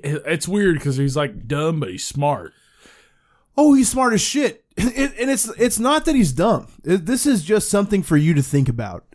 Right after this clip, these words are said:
Speaker 2: um, person, is that your ego can annihilate you, because this guy is so smart, but because of his ego taking the wheel all the time, he does such ignorant shit.
Speaker 1: Yeah.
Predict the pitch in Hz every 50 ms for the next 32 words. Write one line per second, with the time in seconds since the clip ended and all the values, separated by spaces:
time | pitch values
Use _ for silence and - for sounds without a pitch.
0 | _ - 127 123 120 117 117 113 113 113 113 - - 131 123 120 113 - 127 123
1 | 123 120 - - - - 139 127 113 113 131 135 139 135 131 110 - - - _
2 | _ _ _ _ _ _ - 123 131 160 196 233 208 - 208 233 233 180 139 127
3 | 120 117 113 117 113 104 _ _ _ _ _ _ _ _ _ - 147 135 123 117
4 | 120 - - 123 123 120 117 117 120 117 123 120 107 104 110 107 101 - - -
5 | 120 - - - - _ _ _ _ _ - - - 139 - 143 131 165 185 -
6 | - 214 190 180 170 139 - - 175 185 185 170 - 160 160 156 131 110 - -
7 | _ _ _ _ - - _ _ _ - 147 156 147 156 143 - 180 196 190 185
8 | 170 156 139 135 110 165 185 156 151 131 127 127 127 123 - - _ _ _ _
9 | _ _ _ _ _ - 165 175 170 - 165 156 143 131 127 135 165 185 185 170
10 | 151 156 160 143 170 170 170 170 165 170 160 185 170 180 170 143 - - - 196
11 | 180 170 156 131 120 - - 143 156 147 143 135 131 127 120 - - 170 170 135
12 | - - 127 135 151 147 117